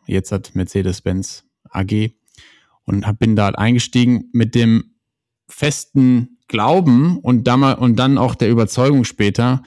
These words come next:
dass die Firma damals zu dem Zeitpunkt wirklich absolut führend war in Europa zum Thema Brennstoffzelle, Brennstoffzellenentwicklung,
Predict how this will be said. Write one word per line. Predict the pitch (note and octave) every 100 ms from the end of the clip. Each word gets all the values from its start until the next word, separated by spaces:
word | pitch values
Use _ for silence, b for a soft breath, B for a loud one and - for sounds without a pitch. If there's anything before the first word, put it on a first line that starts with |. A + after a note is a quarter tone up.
| B
dass | G2+ -
die | C3+ C3+
Firma | - B2 C3 B2+ A#2+
damals | A2 A#2+ B2 A#2+
zu | -
dem | A2 G2+
Zeitpunkt | G#2+ G#2+ A#2+ G#2
wirklich | G#2+ A2 G#2+ - -
absolut | - - A2+ G2
führend | - B2+ C3+ A#2 F#2+ G2+
war | F2 G2+ A#2 - -
in | G#2
Europa | G#2 F#2+ G2+ G2 G2
zum | G#2 F#2+
Thema | G2+ G2+ F#2+
Brennstoffzelle, | F2+ G2+ - G#2 - G#2 G2+ G2+ G#2 A2+
Brennstoffzellenentwicklung, | G#2+ G2+ - _ _ G2 F#2+ F2 G#2+ - G#2 G#2+